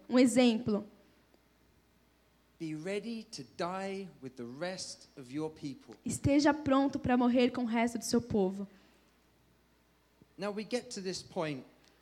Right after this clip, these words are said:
Speaker 1: Sabe, nós chegamos aqui nesse ponto,
Speaker 2: where this phrase comes up.
Speaker 1: aonde essa frase aparece,
Speaker 2: He says, "Who knows?
Speaker 1: que diz assim: "Quem sabe?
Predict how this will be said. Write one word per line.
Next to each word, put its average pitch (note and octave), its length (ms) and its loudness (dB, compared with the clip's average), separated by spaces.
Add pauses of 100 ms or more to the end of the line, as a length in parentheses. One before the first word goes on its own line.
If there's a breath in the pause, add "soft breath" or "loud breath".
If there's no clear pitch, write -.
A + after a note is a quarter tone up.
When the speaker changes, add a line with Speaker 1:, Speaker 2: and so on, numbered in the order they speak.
Speaker 1:
Sabe, B3+ 320 6
nós C4 160 4
chegamos C#4 380 4
aqui C4+ 240 4
nesse C4+ 220 2
ponto, B3+ 500 0
Speaker 2:
where F3+ 140 0
this E3 180 -8
phrase D#3+ 440 -4
comes B2+ 280 -12
up. A2 160 -10 (120)
Speaker 1:
aonde B3 320 4
essa C4 200 4
frase C4 340 6
aparece, B3 580 6
Speaker 2:
He F#3+ 140 -4
says, G3 320 -6
"Who C4+ 160 0
knows? D#3+ 680 -8
Speaker 1:
que B3+ 100 -2
diz A#3+ 220 4
assim: B3 240 2
"Quem C#4+ 200 2
sabe? G3 540 4